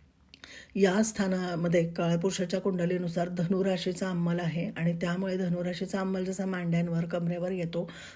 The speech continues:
तसाच या स्थानाचा अंमलसुद्धा या अवयवांवरती येतो.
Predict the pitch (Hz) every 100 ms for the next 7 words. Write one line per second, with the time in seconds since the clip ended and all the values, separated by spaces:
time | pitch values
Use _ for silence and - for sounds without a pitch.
0 | - 190 170 175 185 - 196 180 170 -
1 | 175 165 180 175 160 165 - 170 190 254
2 | - - - 180 175 170 165 170 170 170
3 | 170 170 214 - - _ - 190 175 -
4 | -